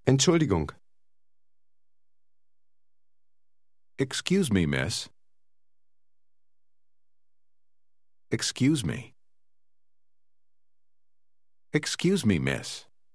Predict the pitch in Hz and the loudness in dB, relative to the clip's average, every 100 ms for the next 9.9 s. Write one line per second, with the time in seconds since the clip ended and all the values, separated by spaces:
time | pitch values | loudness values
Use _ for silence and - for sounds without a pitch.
0 | - - - - - - - - - - | -20 -20 -20 -20 -20 -20 -20 -20 -20 -20
1 | - - - - - - - - - - | -20 -20 -20 -20 -20 -20 -20 -20 -20 -20
2 | - - - - - - - - - - | -20 -20 -20 -20 -20 -20 -20 -20 -20 -20
3 | - - 104 101 104 95 95 98 98 - | -20 -2 2 4 4 4 4 2 -2 -6
4 | - - 156 - 95 104 113 139 87 - | -4 0 2 4 4 6 6 4 2 -2
5 | - - - - - - - - - - | -12 -20 -20 -20 -20 -20 -20 -20 -20 -20
6 | - - - - - - - - - - | -20 -20 -20 -20 -20 -20 -20 -20 -20 -20
7 | - - - - - - - - - - | -20 -20 -20 -20 -20 -20 -20 -20 -20 -20
8 | - - - - - - 107 175 127 113 | -20 -20 -20 -20 -20 -4 0 2 4 2
9 | - 107 95 90 98 71 55 - | 2 2 4 2 2 -2 -10 -14